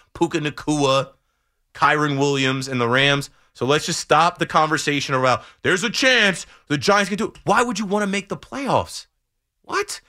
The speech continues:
What are we talking about? Sometimes I listen to the radio, uh, and I'm losing my mind. Sometimes I'm reading what people are saying on Twitter. I'm like, "How do we get so far off of one week?" They scored ten points.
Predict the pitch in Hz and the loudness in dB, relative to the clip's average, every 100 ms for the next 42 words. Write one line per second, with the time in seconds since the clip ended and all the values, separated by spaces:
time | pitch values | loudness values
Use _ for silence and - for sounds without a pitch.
0 | _ - 285 208 - - 277 277 156 117 | _ -4 0 -2 -2 0 2 2 2 2
1 | - 254 269 196 160 185 240 226 175 233 | 0 2 2 2 0 0 -2 -2 0 0
2 | 233 190 165 - _ - 165 160 165 175 | 0 0 -2 -6 _ 0 2 2 2 2
3 | 190 226 175 117 120 214 285 214 135 220 | 0 -2 0 -2 -2 0 2 0 -2 -2
4 | 247 196 143 147 233 226 196 - - 196 | 0 0 0 -2 -4 -2 -4 -8 -8 -6
5 | 233 226 175 - 254 - - - - 247 | -2 -2 -2 -4 -8 -10 -20 -10 -4 -2
6 | - 277 320 311 269 214 - 262 233 - | 2 2 0 -4 -6 -4 -2 -4 -4 -6
7 | 190 233 254 165 127 - - 196 214 185 | 0 2 4 2 0 -8 -2 -2 0 -4
8 | 117 131 226 262 170 247 247 196 180 - | -6 -2 0 0 -2 -4 -4 -6 -6 -4
9 | 254 - - 247 285 - 262 277 165 | -4 -4 -4 -4 -4 -4 -2 0 -2